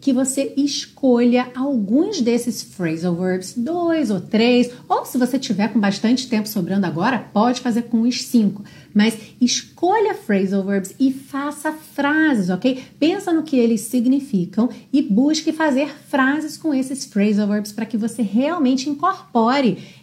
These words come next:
esse, esse vocabulário novo aí ao seu repertório, alright? Seguindo aí, agora vamos falar de tempo. Na frase,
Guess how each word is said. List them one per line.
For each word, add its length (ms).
esse, 360
esse 240
vocabulário 560
novo 300
aí 260
ao 140
seu 200
repertório, 640
alright? 600
Seguindo 680
aí, 260
agora 320
vamos 180
falar 320
de 140
tempo. 1040
Na 220
frase, 640